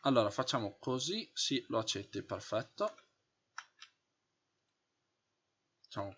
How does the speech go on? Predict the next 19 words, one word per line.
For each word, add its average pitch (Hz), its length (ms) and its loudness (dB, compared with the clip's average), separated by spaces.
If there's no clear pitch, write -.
questo - 360 -8
modo 104 300 -4
qua. 175 320 0
E 117 360 0
tre, 101 260 -6
perfetto. - 720 -2
Quindi 113 260 0
tu 214 140 -4
dovresti 135 500 0
avere 143 520 2
energia, 104 880 0
very 107 260 -2
good. 104 420 -6
Hanno 180 220 0
messo 226 320 2
l'R 165 360 2
F - 140 -4
anche 156 320 0
nel, 127 180 0